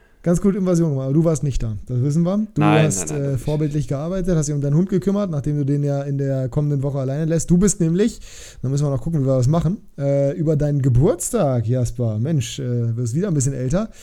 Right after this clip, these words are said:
Speaker 1: bist du ja
Speaker 2: Ja.
Speaker 1: in der wunderschönsten Stadt Spaniens.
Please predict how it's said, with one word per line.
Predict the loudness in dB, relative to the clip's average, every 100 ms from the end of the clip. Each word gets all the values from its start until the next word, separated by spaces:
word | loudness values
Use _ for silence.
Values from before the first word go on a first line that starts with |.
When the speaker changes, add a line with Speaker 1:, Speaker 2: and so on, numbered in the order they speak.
| -20 -20 -6
Speaker 1:
bist | -2 -2
du | 0
ja | 2 2
Speaker 2:
Ja. | 2
Speaker 1:
in | 2
der | 2 2 2
wunderschönsten | 2 0 0 2 2 -2 -4
Stadt | -4 -6
Spaniens. | -4 -4 -2 -2 -4 -8